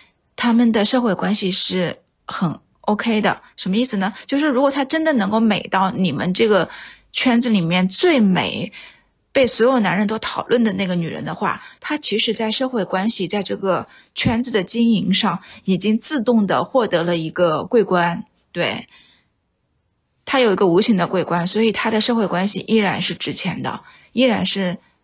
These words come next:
哎，男人会说，呃，这个，这个女人是其他男人也都很认可的美貌，那还是会容易对她认真的。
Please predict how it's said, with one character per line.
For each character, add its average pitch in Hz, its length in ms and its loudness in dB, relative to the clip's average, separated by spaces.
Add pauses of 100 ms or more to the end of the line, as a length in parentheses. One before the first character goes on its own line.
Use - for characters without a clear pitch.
(280)
哎， 320 300 -4 (120)
男 202 180 0
人 233 100 0
会 277 140 0
说， 269 120 -2
呃， 302 140 0
这 302 120 -2
个， 262 280 0 (440)
这 339 120 -2
个 311 80 2
女 220 140 4
人 185 220 0
是 208 340 0
其 - 140 -2
他 254 140 0
男 185 200 0
人 208 220 0 (180)
也 196 140 2
都 247 160 2
很 208 180 4
认 208 160 4
可 214 180 0
的 - 380 -4
美 185 240 2
貌， 190 340 0 (680)
那 226 240 2
还 - 280 -2
是 233 140 2
会 262 220 4
容 170 200 0
易 190 80 2
对 156 140 0
她 190 160 -2
认 170 180 0
真 156 200 -4
的。 - 160 -8